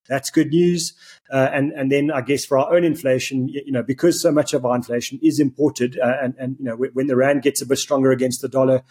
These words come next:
very good news for, for inflation. And, uh, uh, and so lots of good news to come, but, but, but don't get too excited. Uh, d-, don't go again all or nothing. It's, it's gonna take a bit of time to,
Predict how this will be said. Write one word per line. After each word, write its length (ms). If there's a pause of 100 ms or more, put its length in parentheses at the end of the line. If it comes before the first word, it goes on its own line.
(140)
very 200
good 180
news 240
for, 260
for 160
inflation. 680
And, 340 (120)
uh, 160 (460)
uh, 140
and 120
so 140
lots 320
of 80
good 180
news 240
to 80
come, 280
but, 280 (160)
but, 180
but 120
don't 200
get 160
too 100
excited. 680
Uh, 180
d-, 200
don't 220
go 120
again 360
all 200
or 80
nothing. 400
It's, 240
it's 180
gonna 180
take 240
a 40
bit 120
of 80
time 340
to, 180